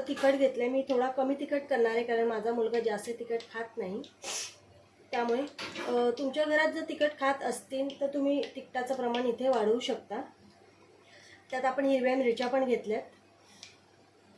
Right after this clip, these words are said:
इथे, अ, सेंधव नमक घेतलंय, साधं नमक नाही घेतलंय मी. इथे धणा पावडर आहे, अ, सॉरी, जिरा पावडर आहे, सॉरी हं,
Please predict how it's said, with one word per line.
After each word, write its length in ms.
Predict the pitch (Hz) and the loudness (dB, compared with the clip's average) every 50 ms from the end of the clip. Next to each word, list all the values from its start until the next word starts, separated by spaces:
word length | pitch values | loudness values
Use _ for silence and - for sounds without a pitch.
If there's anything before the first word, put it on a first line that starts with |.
| - _ _ _ _ _ _ _ _ - - - - - _ - - - _ - - - - - - _ _ _ - | -20 _ _ _ _ _ _ _ _ -14 -14 -14 -14 -16 _ -20 -20 -20 _ -20 -20 -20 -20 -20 -20 _ _ _ -10
इथे, 540 | 262 - - 285 294 302 311 - - - - - - - - _ _ - | -10 -4 0 2 2 4 4 2 -2 -4 -10 -20 -20 -20 -20 _ _ -6
अ, 240 | 262 254 247 247 | -4 -2 -2 -2
सेंधव 380 | 240 - 277 247 247 247 262 277 | 2 2 4 4 6 4 4 4
नमक 260 | 285 285 285 285 269 | 6 4 4 2 2
घेतलंय, 440 | 247 262 233 - - 220 233 277 294 | 2 0 0 2 2 0 -2 -2 -2
साधं 360 | - - 240 208 202 233 247 | -4 -4 -4 -2 0 0 0
नमक 280 | 254 254 254 262 262 262 | 0 0 -2 -4 -4 -4
नाही 180 | 262 240 247 | -4 -2 -2
घेतलंय 320 | 247 262 233 - 208 196 196 | -2 -4 -4 -4 -4 -4 -2
मी. 200 | 202 220 262 277 - - - | -4 -4 -4 -6 -10 -10 -10
इथे 520 | 233 233 247 247 254 269 277 - - - - - - 214 | -8 -6 -4 -4 -4 -4 -6 -8 -16 -20 -20 -20 -8 -2
धणा 240 | 233 233 233 240 247 | 0 2 2 2 2
पावडर 360 | 254 269 240 233 226 240 226 | 2 2 4 4 4 4 2
आहे, 280 | 214 196 185 202 262 311 - - 233 220 | 0 0 -2 -2 -4 -6 -8 -10 -8 -6
अ, 120 | 208 208 | -6 -4
सॉरी, 260 | - 285 269 262 233 | 0 0 2 2 2
जिरा 340 | 202 202 202 240 233 233 240 | 0 -2 4 6 6 6 6
पावडर 360 | 240 269 247 233 220 226 220 | 4 4 4 4 4 4 2
आहे, 320 | 202 185 190 233 294 - - | 0 0 -2 -4 -6 -8 -10
सॉरी 320 | - 247 220 190 196 214 | -8 -6 -6 -4 -4 -6
हं, 100 | 277 | -8